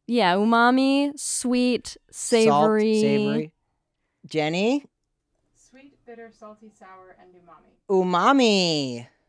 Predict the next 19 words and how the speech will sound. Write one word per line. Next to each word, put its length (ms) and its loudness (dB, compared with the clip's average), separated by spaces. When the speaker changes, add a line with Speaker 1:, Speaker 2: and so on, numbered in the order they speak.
Speaker 1:
And 120 -2
also, 280 0
if 120 -2
we 80 -2
remember 400 0
Leonardo 440 -2
da 120 -6
Vinci's 440 -6
Vitruvian 640 -4
Man 280 -2
drawing, 460 -6
the 120 -12
human 300 -4
body 300 -4
fits 200 -10
perfectly 460 -6
inside 260 -4
the 60 -10
pentagram. 640 -12